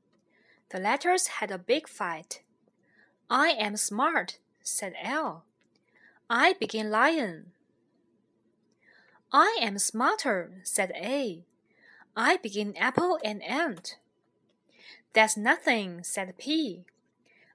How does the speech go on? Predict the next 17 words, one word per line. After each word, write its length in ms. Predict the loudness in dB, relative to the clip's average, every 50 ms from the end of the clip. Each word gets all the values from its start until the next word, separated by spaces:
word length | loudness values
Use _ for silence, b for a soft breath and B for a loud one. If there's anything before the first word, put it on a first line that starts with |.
| b -2
"I 200 | 2 2 2 2 2
begin 240 | -2 -2 -2 -2 -2
pencil 640 | -2 0 0 0 0 2 4 4 4 4 4 -2 _ _ _ -6
and 220 | -6 -6 -6 -6 -8
plate 520 | -4 0 0 2 0 0 -2 -6 -14 -16 _ _ _ b b b b b b b b
and 240 | -4 -4 -4 -6 -8
peach." 640 | -6 -2 -2 -2 -2 -2 -2 -4 -4 -4 -8 -14 _ _ _ _ _ _ _ _ _ _ _ _ _ _ _ _ _ _ _ _ _ b b b b b b b b b b 0
S 220 | 2 2 4 4 2
said, 480 | 0 0 0 0 0 -2 -4 -6 -8 _ _ _ _ _ _ b b b b b b b b
"I 300 | 4 6 6 6 6 4 0
am 180 | -2 -2 -4
the 100 | -6 -6
smartest. 800 | -6 -4 -2 0 2 2 2 2 0 -6 -6 -6 -8 -8 -8 -12 -16 _ _ _ _ _ _ _ _ _ _ _ _ -2
I 200 | 4 6 6 6
begin 360 | 6 4 -2 -2 0 0 0 0
snail, 600 | -2 -2 -2 0 0 2 4 2 2 0 -2 _ _ _
soap, 580 | -8 -4 0 4 6 6 6 6 4 2 -4